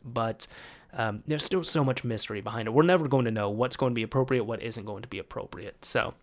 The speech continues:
'cause it's always changing as well, too. But going back on it here, um,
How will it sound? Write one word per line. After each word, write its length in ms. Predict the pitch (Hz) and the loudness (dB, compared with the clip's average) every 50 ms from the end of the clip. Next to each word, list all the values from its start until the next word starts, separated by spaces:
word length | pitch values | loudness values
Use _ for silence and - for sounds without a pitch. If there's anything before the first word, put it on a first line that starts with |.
| _ _ _ _ _ _ _ - - - - | _ _ _ _ _ _ _ -20 -16 -6 0
'cause 120 | 156 151 | 4 4
it's 140 | 196 190 190 | 6 6 6
always 260 | 180 185 190 175 - | 6 6 6 4 4
changing 400 | - - 220 226 160 113 107 104 | 4 2 4 4 2 2 -2 -4
as 160 | - 113 - | -4 -2 0
well, 180 | 123 120 110 110 | 2 2 2 0
too. 340 | - - - 196 - - - - - - - - - - - - - - - _ - - _ _ - | 0 2 2 2 2 2 -4 -12 -14 -14 -16 -16 -18 -20 -20 -20 -20 -20 -20 _ -20 -20 _ _ 2
But 260 | 135 139 135 135 - _ _ _ _ _ _ _ - 180 | 4 4 4 4 0 _ _ _ _ _ _ _ -10 0
going 240 | 170 160 185 196 190 | 4 6 8 8 8
back 260 | 170 160 147 143 - | 8 6 6 6 4
on 160 | 117 104 104 101 | 2 0 0 0
it 120 | 101 - | -4 -6
here, 440 | - - 123 117 110 107 113 110 - - - - | -6 -6 -4 -2 -2 -2 -2 -4 -4 -6 -6 -2
um, 400 | 135 131 127 117 113 113 - | 0 0 0 0 -2 -4 -8